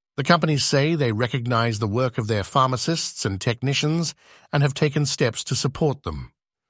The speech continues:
They say they have improved technology, centralized operations, and engaged with staff to address their concerns.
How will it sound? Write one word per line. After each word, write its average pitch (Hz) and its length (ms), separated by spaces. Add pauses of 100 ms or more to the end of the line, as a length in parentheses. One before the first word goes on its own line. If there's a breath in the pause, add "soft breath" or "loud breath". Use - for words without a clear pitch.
(260)
They 110 100
say 127 340
they 135 140
have 123 220
improved 139 580
technology, 101 760 (280)
centralized 123 720
operations, 151 800 (320 soft breath)
and 156 140
engaged 160 600
with 135 140
staff 90 680 (300)
to 156 140
address 123 400
their 104 160
concerns. 90 960